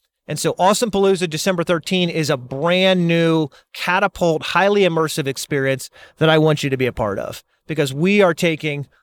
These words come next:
three or four days worth of knowledge and experience that would normally be a conference, and we are compressing it into one awesome day. And I'm excited about it because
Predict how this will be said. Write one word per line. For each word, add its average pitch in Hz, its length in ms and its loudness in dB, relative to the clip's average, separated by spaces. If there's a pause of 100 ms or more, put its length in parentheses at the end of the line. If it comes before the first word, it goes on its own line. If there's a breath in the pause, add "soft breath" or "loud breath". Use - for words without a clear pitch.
(160)
three 202 220 2
or 202 80 6
four 185 300 2
days 160 300 2
worth 147 240 -2
of 123 140 -4
knowledge 139 540 0
and 147 80 0
experience 160 600 -2
that 127 80 -2
would 143 140 0
normally 175 360 4
be 147 120 0
a 127 60 0
conference, 165 640 -6 (320 loud breath)
and 156 180 -6
we 196 180 4
are 165 240 6 (200 soft breath)
compressing 170 680 -2
it 113 180 -4 (320)
into 165 440 0
one 160 580 2 (200)
awesome 151 560 0 (280)
day. 127 400 -4 (460)
And 147 180 0
I'm 156 160 -2
excited 202 460 2
about 156 280 2
it 143 60 -4
because 147 600 -2